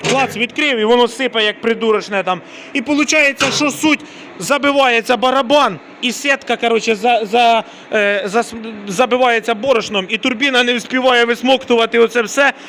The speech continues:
що, коротше, що сюди засипається. В общем, інтересно тут, а все, ем, по поводу цієї дробілки. Натяг ремні, <clears throat> запустив, вроді би чики-піки,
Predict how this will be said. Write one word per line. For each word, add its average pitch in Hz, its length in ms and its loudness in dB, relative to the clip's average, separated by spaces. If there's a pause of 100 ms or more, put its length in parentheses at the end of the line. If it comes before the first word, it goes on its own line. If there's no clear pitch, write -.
(100)
що, 247 200 -2
коротше, 233 360 0
що 233 140 -2
сюди 240 240 -4
засипається. 196 680 -2
В 175 80 -2
общем, 233 280 0
інтересно 240 560 2
тут, 185 180 -2
а 202 60 2
все, 233 340 0 (320)
ем, 196 420 0 (120)
по 208 100 -2
поводу 208 340 2
цієї 196 300 -2
дробілки. 214 560 0 (280)
Натяг 233 400 0
ремні, 254 400 0 (760)
<clears throat> - 800 -18
запустив, 233 640 -4 (400)
вроді 226 300 4
би 208 100 -2
чики-піки, 196 680 -4